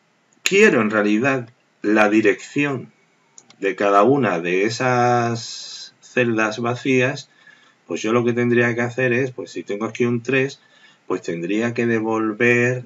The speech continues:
D cuatro, que es la dirección de la tercera celda del rango. Si yo tuviera aquí un uno, si tengo aquí un uno, tengo que devolver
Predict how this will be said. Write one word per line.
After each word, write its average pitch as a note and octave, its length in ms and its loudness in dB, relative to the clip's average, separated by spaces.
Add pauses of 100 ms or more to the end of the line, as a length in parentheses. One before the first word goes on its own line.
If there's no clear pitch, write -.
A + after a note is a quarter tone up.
D G#2 380 0
cuatro, A#2 500 0 (420)
que F#2 440 0
es A2+ 200 -6
la G#2 140 -4
dirección G#2 640 -2
de A#2 80 2
la G2+ 120 -4
tercera F#2+ 540 -6
celda G2 460 -6
del F#2+ 220 -6
rango. F#2 460 -10 (720)
Si F2+ 180 -4
yo G2 140 0
tuviera G#2 280 -2
aquí G2+ 600 -4 (640)
un E2+ 180 -6
uno, B2+ 220 2
si G2 140 -6
tengo F2+ 160 -6
aquí G2 180 -6
un G#2+ 140 -2
uno, A#2+ 260 0
tengo G2 240 -4
que G#2 80 -4
devolver G2+ 640 -2